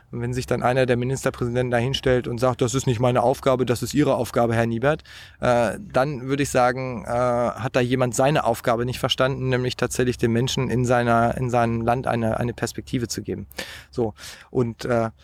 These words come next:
ich glaube, dass, ähm, ich habe diese Beharrungskräfte zu wenig ernst genommen, äh, äh, die dann eben, äh, in der Kommission schon, äh, das, äh, das ganze Ausstiegsdatum nach hinten gezogen haben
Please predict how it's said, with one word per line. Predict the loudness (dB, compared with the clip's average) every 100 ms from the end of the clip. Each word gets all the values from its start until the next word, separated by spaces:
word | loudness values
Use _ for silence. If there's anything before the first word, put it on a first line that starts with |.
| _ -16
ich | -6
glaube, | 0 2 2
dass, | 0 -2 -2 0
ähm, | 0 0 -4 -16 _ _ _ _ _ -6
ich | -2
habe | 0 0
diese | 2 2 4 2
Beharrungskräfte | 0 0 -2 -6 -6 -6 -4 -2
zu | 0 2
wenig | 0 0 0
ernst | 0 0 0
genommen, | 0 -2 -8 _ -6
äh, | 0 2 2 0 -4 -4 -2 -2
äh, |
die | -4 0
dann | 0 2
eben, | 2 0 -2 -2
äh, | 0 0 -4 -2
in | 2 2
der | 2
Kommission | 0 -2 0 2 2
schon, | 2 2 2 2
äh, | 2 2 2
das, | -2 -2 -4
äh, | -4
das | -4
ganze | -4 -4 -2
Ausstiegsdatum | 0 0 -4 -2 -2 -2 -6
nach | -4
hinten | -6 -4
gezogen | -6 -4 -6 -4 -2
haben | -2 -2